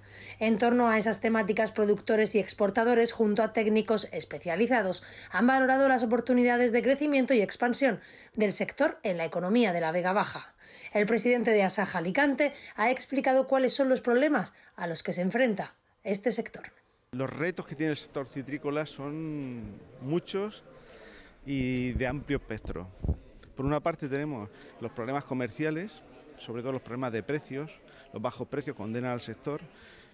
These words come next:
Speaker 2: y eso, con la ley de la cadena y vi-, haciendo lo posible por el cumplimiento, vamos a tratar de que se avance en eso y que el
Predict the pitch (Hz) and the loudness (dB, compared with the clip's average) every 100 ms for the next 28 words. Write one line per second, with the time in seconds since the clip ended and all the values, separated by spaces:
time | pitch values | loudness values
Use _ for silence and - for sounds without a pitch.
0 | - 123 120 135 135 127 120 113 107 95 | -10 -8 -4 -2 0 2 0 -2 -6 -10
1 | - - 143 - 123 107 107 107 117 139 | -18 -20 -20 -14 -12 -10 -6 -4 -2 -2
2 | 131 123 117 123 156 135 110 95 87 - | -2 -4 -4 -4 -4 -4 -6 -8 -14 -20
3 | - - - 110 107 107 104 110 104 101 | -20 -20 -18 -12 -10 -8 -6 -6 -6 -8
4 | 98 98 90 - 120 117 - - - 123 | -10 -12 -14 -14 -10 -8 -8 -10 -10 -6
5 | 143 151 135 123 104 113 117 120 - 113 | -4 -2 -2 -2 -4 -6 -6 -6 -8 -8
6 | 151 151 135 117 110 127 110 120 127 139 | -2 -2 -2 -4 -6 -8 -8 -8 -6 -6
7 | 143 170 - - - 143 143 135 127 123 | -6 -10 -12 -20 -10 -8 -6 -6 -6 -4
8 | 131 147 139 123 120 113 110 139 131 131 | -4 -4 -6 -8 -8 -6 -6 -6 -6 -6
9 | 139 160 165 131 113 | -6 -8 -8 -8 -8